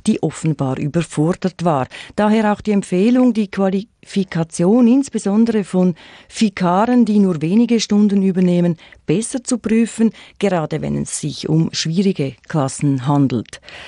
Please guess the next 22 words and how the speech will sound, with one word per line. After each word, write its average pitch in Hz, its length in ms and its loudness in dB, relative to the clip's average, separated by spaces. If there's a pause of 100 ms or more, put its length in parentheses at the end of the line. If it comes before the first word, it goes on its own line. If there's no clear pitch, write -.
(240)
Scharf 247 400 0
kritisiert 254 560 -2
wurde 220 220 0
vor 185 200 0
sieben 214 460 2
Monaten 202 440 0
ja 175 160 0
auch 165 100 -8
der 143 160 -6
Schulpräsident 175 960 -2
Andreas 143 680 -4
Rüegg. 233 360 0
Ihn 240 320 2
entlastet 156 920 -6
die 247 100 -2
Studie, 247 540 0 (360)
wenigstens 190 520 0
im 165 160 0
Fall 160 320 0
der 160 260 -4
angeblichen 165 800 0
Horrorklasse. 214 800 -2